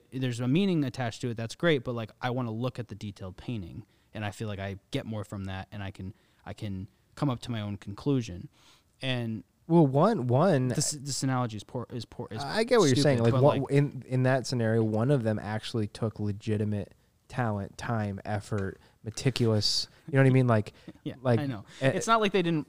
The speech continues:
Speaker 1: they didn't work on this or anything. It's not like it's, like, completely
Speaker 2: Well,
Speaker 1: lazy. So that's why it's not a good analogy.
Speaker 2: I don't know. What I would say, I've had, like, nine thousand thoughts while you rambled, so now I can't collect any of them. But, um, I think
Speaker 1: Yeah,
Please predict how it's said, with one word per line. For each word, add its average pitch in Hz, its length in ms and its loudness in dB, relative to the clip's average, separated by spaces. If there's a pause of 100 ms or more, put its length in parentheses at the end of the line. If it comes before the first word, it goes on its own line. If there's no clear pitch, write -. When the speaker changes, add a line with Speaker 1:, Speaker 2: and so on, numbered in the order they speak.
(100)
Speaker 1:
they 143 120 0
didn't 139 200 -2
work 117 260 -8
on 92 160 -10
this 95 180 -12
or 101 100 -8
anything. 95 380 -10
It's 98 160 -10
not 123 120 -6
like 110 160 -8
it's, 104 160 -10
like, 101 200 -8
completely 110 440 -8
Speaker 2:
Well, 196 140 4
Speaker 1:
lazy. 117 460 -4 (260)
So 135 120 -4
that's 131 120 -4
why 127 140 2
it's 113 100 -4
not 123 140 -2
a 113 40 -2
good 107 140 -4
analogy. 117 600 -2
Speaker 2:
I 143 100 -2
don't 156 80 2
know. 101 160 -2 (440)
What 147 220 6
I 202 80 6
would 214 180 6
say, 143 640 2 (320)
I've 101 200 -8
had, 117 260 -2
like, 113 120 -2
nine 110 360 0
thousand 101 360 -4
thoughts 101 280 -4
while 101 140 -4
you 98 140 -4
rambled, 101 380 -6
so - 120 -8
now 98 220 -6
I 98 100 -6
can't - 220 -10
collect 104 360 -8
any 95 160 -10
of 90 100 -8
them. 90 220 -14 (560)
But, 110 280 4 (600)
um, 104 600 0 (600)
I 123 120 2
think 170 320 0 (440)
Speaker 1:
Yeah, 101 200 -16